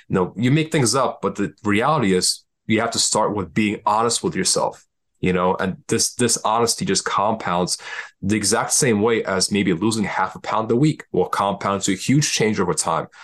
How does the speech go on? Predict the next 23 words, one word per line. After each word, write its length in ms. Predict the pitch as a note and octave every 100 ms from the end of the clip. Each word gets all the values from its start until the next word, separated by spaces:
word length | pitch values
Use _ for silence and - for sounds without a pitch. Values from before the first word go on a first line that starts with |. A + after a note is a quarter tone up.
| - - _
This, 220 | - A#2+ -
this 200 | B2+ -
honesty 480 | G#2+ A2+ A#2 - G#2+
on 160 | F#2 F#2
a 60 |
daily 340 | E2 G2+ G#2 F#2+
basis 640 | F2+ F#2 - - - - _ _ _ _ _ _ _ -
that 80 | G#2+
somebody 260 | A2+ G2+
maybe 220 | G2+ G2+
doing 260 | E2+ G#2 G2
a 40 |
couple 260 | - - G2
of 80 | F#2+
times 260 | F#2+ F2+
a 60 | E2+
day 260 | F2 G2 - - - -
will 120 | F#2
compound 500 | F#2 G#2 G#2+ G#2+ F#2
in 60 | F#2+
the 120 | F#2
wrong 260 | G#2+ G#2+ A2
direction. 540 | G2 F#2 A2 A#2 -